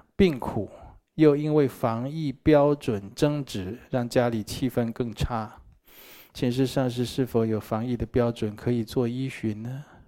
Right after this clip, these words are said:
防疫的标准啊，做依循，啊，一般呢，这负责任的政府啊，啊，相关单位他们都会发布，对不对？有很多国家很讲究的啦。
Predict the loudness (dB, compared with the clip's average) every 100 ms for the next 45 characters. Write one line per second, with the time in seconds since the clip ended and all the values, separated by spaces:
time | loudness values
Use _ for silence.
0 | _ -4 -2 -2 0 4 4 2 0 2
1 | 2 0 -4 _ -18 -18 -2 6 6 6
2 | 2 0 2 2 4 0 0 _ _ -20
3 | -20 _ _ _ -4 -4 -6 _ -20 -20
4 | _ _ -4 6 6 6 2 0 2 2
5 | 4 6 6 6 2 2 2 2 -4 -6
6 | -6 -8 -14 -20 -20 _ _ _ -2 0
7 | -2 -4 4 4 4 0 2 2 4 0
8 | -4 -2 0 0 0 -4 0 -2 -2 -8
9 | -20 _ -4 -2 0 -2 -4 -12 -20 _
10 | _ _ _ -20 _ _ _ -6 -2 0
11 | 0 0 0 2 4 4 2 0 -2 -4
12 | -4 -4 -2 -2 -4 -12 -20